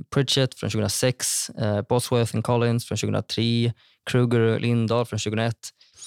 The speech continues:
Ingen av de studierna hittar egentligen någon betydande effekt av nationell utbildning på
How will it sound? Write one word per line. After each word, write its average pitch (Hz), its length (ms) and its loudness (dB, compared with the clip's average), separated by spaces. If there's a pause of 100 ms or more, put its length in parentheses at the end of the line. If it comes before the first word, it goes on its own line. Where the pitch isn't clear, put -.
(240)
Ingen 131 360 4
av 160 100 2
de 117 160 0
studierna 107 320 0
hittar 110 360 0
egentligen 135 400 2
någon 120 320 2
betydande 147 520 2
effekt - 300 -2
av 107 120 2
nationell 123 600 2
utbildning - 480 -4
på 101 360 0